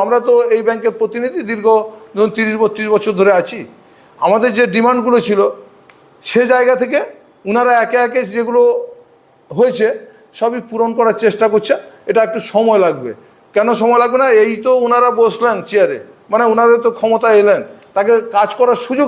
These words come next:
দিতে হবে, সময় দিতে হবে, তবে কিন্তু ওনারা কাজ করবেন। উনি এসে বসে পড়লেন, বলে, "কালকে বলবো যে এইটা করে দেন", এটা করা সম্ভব নয় কারো পক্ষে। আপনি যদি ওই চেয়ারে বসেন, আমি যদি বসি, আমিও, আমার পক্ষেও সম্ভব না করে দেওয়া। তাহলে সময় দিতে হবে। সময়ের জন্য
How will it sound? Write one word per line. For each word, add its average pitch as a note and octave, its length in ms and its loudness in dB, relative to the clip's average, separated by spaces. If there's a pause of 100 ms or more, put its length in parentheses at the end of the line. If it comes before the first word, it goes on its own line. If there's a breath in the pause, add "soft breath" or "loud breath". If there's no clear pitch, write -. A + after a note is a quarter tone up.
দিতে A3 160 0
হবে, F#3+ 140 2
সময় C#4 340 2
দিতে A3 180 -4
হবে, F#3 140 0
তবে A#3 200 0
কিন্তু C#4 160 -2
ওনারা D4 280 2
কাজ C4 120 -2
করবেন। G#3 320 -2 (460 soft breath)
উনি A3+ 200 0
এসে B3 280 2
বসে B3 260 0
পড়লেন, C#4 280 2
বলে, C4+ 160 2
"কালকে A#3+ 300 -2
বলবো C4 260 0
যে B3+ 80 0
এইটা B3+ 220 0
করে C4 200 -2
দেন", C4+ 120 2
এটা C4 180 2
করা C4+ 200 0
সম্ভব D#4+ 360 -4
নয় G#3 220 0 (100)
কারো B3 180 0
পক্ষে। C4+ 260 0
আপনি G3+ 280 0
যদি C4 180 -4
ওই B3 120 0
চেয়ারে A#3+ 240 0
বসেন, F3+ 280 -2 (300 loud breath)
আমি G#3+ 320 2
যদি B3+ 240 2
বসি, G#3 240 2
আমিও, B3+ 240 4 (100)
আমার B3+ 160 2
পক্ষেও C4+ 260 -4
সম্ভব C4 300 0
না B3 100 0 (280)
করে G3+ 160 -2
দেওয়া। C#3+ 220 0 (320 loud breath)
তাহলে A#3 180 0
সময় B3 360 2
দিতে B3 200 -2
হবে। A3+ 180 0 (400 soft breath)
সময়ের A#3 360 0
জন্য B3 240 0